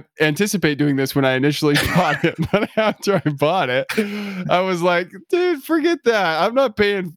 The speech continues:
an extra hundred dollars." Like, I did get a, a bigger S D card,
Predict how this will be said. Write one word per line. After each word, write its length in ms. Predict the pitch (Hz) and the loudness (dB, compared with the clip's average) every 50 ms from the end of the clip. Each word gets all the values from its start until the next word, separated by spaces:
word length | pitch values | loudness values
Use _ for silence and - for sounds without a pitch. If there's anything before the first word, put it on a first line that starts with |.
| _ - | _ 0
an 120 | 165 165 | 2 2
extra 320 | 170 185 180 - 202 190 | 2 0 0 0 0 0
hundred 260 | 165 170 175 180 165 139 | 0 0 0 0 0 0
dollars." 480 | 139 131 139 151 160 175 175 165 151 | 2 2 2 2 2 0 0 0 0
Like, 200 | 151 143 131 - | 0 0 0 2
I 100 | 151 156 | 0 2
did 220 | 147 165 202 202 175 | 2 0 -2 -2 0
get 160 | 170 160 143 | 0 0 0
a, 200 | 127 123 117 - - | 0 0 -2 -2 -4
a 80 | 127 120 | -4 -2
bigger 280 | 113 139 139 139 135 | 0 0 2 2 2
S 180 | 127 120 113 - | 0 0 -2 -2
D 200 | - 127 131 147 | 0 0 0 0
card, 480 | 143 - 110 98 92 92 92 98 113 | 0 -2 -4 -4 -4 -6 -12 -16 -20